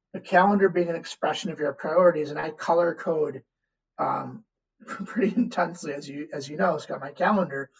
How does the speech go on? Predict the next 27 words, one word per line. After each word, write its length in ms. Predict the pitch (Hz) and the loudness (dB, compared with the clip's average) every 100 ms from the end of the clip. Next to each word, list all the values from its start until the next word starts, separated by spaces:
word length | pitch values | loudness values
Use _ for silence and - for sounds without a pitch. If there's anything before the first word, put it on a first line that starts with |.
| - _ _ | -20 _ _
So 300 | - 180 - | 2 2 4
I 100 | - | -2
can 220 | 180 180 | 0 -2
see 560 | 156 - 262 208 127 127 _ _ _ _ _ _ _ | -2 0 2 2 -2 -10 _ _ _ _ _ _ _
visually, 760 | 143 202 196 165 131 117 120 _ _ _ _ _ _ - | 6 8 8 2 -6 -8 -16 _ _ _ _ _ _ -6
am 60 | |
I 60 | 120 | -4
spending 440 | - - 180 175 | -4 0 2 2
the 80 | 180 | 2
amount 240 | 170 151 226 | 0 0 -2
of 80 | |
time 220 | - 165 160 | -4 -4 -4
with 120 | 160 | -6
my 140 | 147 | -8
family 440 | - 147 143 143 143 | -6 -8 -6 -8 -4
that 120 | 139 | -4
I 80 | 135 | -4
wanna 220 | 139 131 | -6 -10
spend? 280 | - 175 143 | -6 -6 -6
Am 100 | 135 | -10
I 80 | |
spending 580 | 127 - 151 151 147 143 | -10 -6 -6 -6 -8 -12
one-on-one 560 | 151 160 160 160 160 156 | -8 -2 -2 -2 -4 -6
time 260 | - 147 147 | -8 -6 -6
with 200 | 147 - | -8 -6
my 160 | 156 | -2
wife? 420 | 156 214 - - | 2 2 0 -18